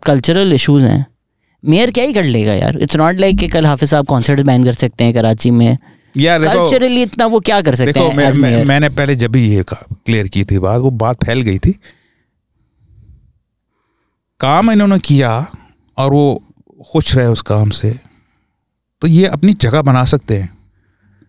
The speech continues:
Speaker 2: कराची की इलेक्टोरल
Speaker 1: For national
Speaker 2: पॉलिटिक्स,
Speaker 1: politics।
Speaker 2: हाँ, बन
Speaker 1: हम्म,
Speaker 2: सकती है इनकी जगह, अगर
Speaker 1: interesting।
Speaker 2: उन्होंने काम किया। फिर ये अगर इन चीज़ों में लग गए ना, अल्लाह टाइगर्स और ये,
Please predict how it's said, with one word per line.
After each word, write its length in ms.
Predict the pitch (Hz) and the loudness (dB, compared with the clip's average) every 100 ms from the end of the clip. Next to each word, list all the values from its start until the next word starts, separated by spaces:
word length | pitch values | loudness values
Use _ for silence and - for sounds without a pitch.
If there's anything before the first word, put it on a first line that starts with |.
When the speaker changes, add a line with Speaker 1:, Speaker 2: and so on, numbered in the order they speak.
| _ _ _ _ _ | _ _ _ _ _
Speaker 2:
कराची 380 | 131 131 120 131 | -2 -2 0 0
की 140 | 123 143 | 2 2
इलेक्टोरल 320 | 123 110 120 | 2 0 2
Speaker 1:
For 100 | 120 | 2
national 280 | 135 131 120 | 0 0 0
Speaker 2:
पॉलिटिक्स, 280 | 110 104 | 0 -2
Speaker 1:
politics। 220 | - 101 107 | -2 -4 0
Speaker 2:
हाँ, 360 | 135 127 104 | 0 0 -2
बन 100 | 92 | 0
Speaker 1:
हम्म, 100 | 131 | 2
Speaker 2:
सकती 280 | 110 147 151 | 2 0 0
है 60 | 127 | 0
इनकी 180 | 113 | 0
जगह, 0 | |
अगर 140 | 107 107 | 0 -2
Speaker 1:
interesting। 220 | 113 131 | 0 2
Speaker 2:
उन्होंने 180 | 135 143 | 2 0
काम 280 | - 131 127 | 0 0 0
किया। 180 | 113 | -2
फिर 180 | 107 175 | 0 0
ये 100 | 208 | 0
अगर 180 | 196 208 | 0 2
इन 100 | 180 | 0
चीज़ों 260 | 151 139 185 | 2 0 2
में 100 | 202 | 2
लग 120 | 139 | 0
गए 120 | 147 | 0
ना, 100 | 220 | 2
अल्लाह 220 | 156 143 | 2 2
टाइगर्स 560 | 143 123 120 143 143 131 | 0 0 0 0 2 2
और 180 | 131 120 | 2 2
ये, 260 | 127 127 | 2 0